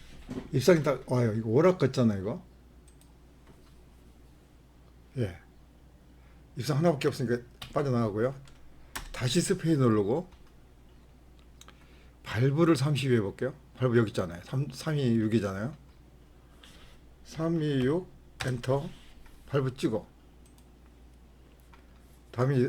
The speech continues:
이제 이에스씨 하고요. 또 스페이스 누르고, 스리브가 있겠죠. 삼 이 육 슬리브, 관광, 방화 슬리브 있고요.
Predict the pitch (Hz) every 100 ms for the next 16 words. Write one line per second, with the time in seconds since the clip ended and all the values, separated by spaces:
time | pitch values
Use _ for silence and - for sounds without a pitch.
0 | - 139 120 120 135 - 120 127 110 117
1 | - 147 139 - - - 139 123 107 127
2 | - - - - - - - - - -
3 | - - - - - 190 208 180 139 113
4 | 95 156 - - - - - - - -
5 | - - - - - - - - - -
6 | - - - 120 120 117 110 110 131 147
7 | - 143 120 - 120 131 131 107 - -
8 | - - - - - - - - - -
9 | - - - 120 135 135 120 110 110 113
10 | 143